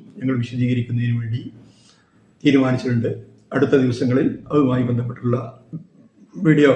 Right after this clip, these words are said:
തയ്യാറാക്കിക്കൊണ്ടിരിക്കുകയാണ്. അത് ഞങ്ങൾ അടുത്ത ദിവസം തന്നെ പ്രസിദ്ധീകരിക്കുന്നതാണ്.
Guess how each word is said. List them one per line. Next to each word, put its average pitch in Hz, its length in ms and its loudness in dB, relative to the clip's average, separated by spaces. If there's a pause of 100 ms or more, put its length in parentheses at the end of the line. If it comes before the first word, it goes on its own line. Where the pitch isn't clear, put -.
(440)
തയ്യാറാക്കിക്കൊണ്ടിരിക്കുകയാണ്. 127 1000 4 (180)
അത് - 140 -2
ഞങ്ങൾ 131 180 2 (440)
അടുത്ത 131 160 0
ദിവസം 131 320 2
തന്നെ 127 240 2
പ്രസിദ്ധീകരിക്കുന്നതാണ്. 113 800 -2